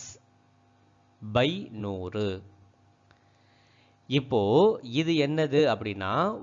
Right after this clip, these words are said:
ஒரு தள்ளுபடி போக இருக்கக்கூடிய விலை நூற்று எண்பது ரூபாய்க்கு எக்ஸ் சதவிகிதம் தள்ளுபடி கண்டுபிடிச்சு, அந்த தள்ளுபடியை நூத்தி எண்பதுலேருந்து கழிச்சதுக்கு அப்புறம் வரக்கூடிய விலை தான் இது.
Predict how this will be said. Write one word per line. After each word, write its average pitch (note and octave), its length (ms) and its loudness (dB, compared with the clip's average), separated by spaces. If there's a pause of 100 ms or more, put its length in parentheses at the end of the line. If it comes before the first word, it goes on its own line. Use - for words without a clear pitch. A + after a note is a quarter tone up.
(120)
ஒரு F3 560 2
தள்ளுபடி D3 640 0
போக C#3+ 760 2 (280)
இருக்கக்கூடிய C3+ 1400 -2 (320)
விலை A2 380 -2 (300)
நூற்று E3 720 -2
எண்பது A#2 360 -2
ரூபாய்க்கு G#2+ 840 -2 (340)
எக்ஸ் A2+ 540 -4 (100)
சதவிகிதம் C#3 760 0
தள்ளுபடி C#3 680 0
கண்டுபிடிச்சு, A2+ 960 -2 (280)
அந்த A#2+ 440 -2
தள்ளுபடியை D#3 760 0
நூத்தி D3+ 440 -2
எண்பதுலேருந்து A#2+ 840 0
கழிச்சதுக்கு D#3 600 0
அப்புறம் F3+ 340 0
வரக்கூடிய B2+ 580 -2
விலை A#2 300 -2
தான் D3 340 0
இது. G#2+ 300 -10